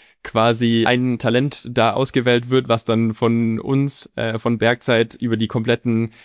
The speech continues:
ja, mindestens zwei Jahre Ausbildung auch begleitet wird, redaktionell begleitet wird, aber natürlich auch einen Support bekommt. Einmal im Sinne von zweitausend Euro Equipment.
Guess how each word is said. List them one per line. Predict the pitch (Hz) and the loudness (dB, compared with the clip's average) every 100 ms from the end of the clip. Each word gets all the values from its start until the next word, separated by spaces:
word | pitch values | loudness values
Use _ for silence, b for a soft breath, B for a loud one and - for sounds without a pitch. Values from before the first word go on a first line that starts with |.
| B | B
ja, | 113 110 | 0 2
mindestens | 127 127 123 | 2 0 -2
zwei | - 117 | 0 2
Jahre | 110 110 | 2 2
Ausbildung | 123 123 120 110 110 | -2 0 0 0 0
auch | 113 110 | -2 -2
begleitet | 107 104 139 143 131 | 0 0 2 0 0
wird, | 135 131 b b b | 0 -2 b b b
redaktionell | 113 117 - 113 123 | -2 -2 -2 -2 0
begleitet | 127 113 123 120 | 2 0 0 0
wird, | 123 117 | 0 2
aber | 113 120 | 0 0
natürlich | 120 131 120 | 0 0 0
auch | 117 | 0
einen | 120 | 0
Support | 117 - 117 123 | -4 -2 -2 0
bekommt. | - 113 113 127 - | -4 -2 -2 -2 -2
Einmal | 113 117 113 | -2 0 0
im | 101 110 | 0 -2
Sinne | 117 117 | 0 -2
von | - 110 110 104 | 0 0 0 -2
zweitausend | - 113 117 120 110 113 | 0 0 2 2 2 0
Euro | - 113 113 101 | 2 4 4 2
Equipment. | - 147 - 151 147 - | 0 -4 0 0 0 -4